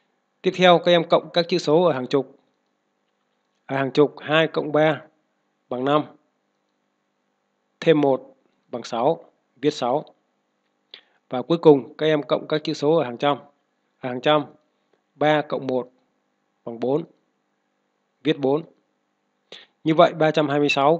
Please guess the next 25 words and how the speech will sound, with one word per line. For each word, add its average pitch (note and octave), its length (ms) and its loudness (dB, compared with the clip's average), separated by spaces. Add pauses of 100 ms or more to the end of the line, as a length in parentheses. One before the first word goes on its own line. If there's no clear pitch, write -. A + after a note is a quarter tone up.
cộng D3 160 0
với D3+ 100 -4
một B2+ 200 -4
trăm C#3 180 -2
ba C#3 140 -2
mươi C3+ 100 -4
lăm C#3 180 -2 (180)
bằng A#2 200 -10
bốn C3 180 -6
trăm C#3 240 -4
sáu - 240 -10
mươi C3+ 80 -4
mốt. C#3 280 -4 (4000)
Tiếp F#3 140 4
theo, F3+ 160 10
các F3 120 6
em E3 140 8
thực C3+ 140 0
hiện D3+ 160 2
phép F3 160 -4
tính F3 300 4
bốn E3+ 200 8
trăm D#3 200 6
mười C3+ 120 4
bảy A#2 260 -2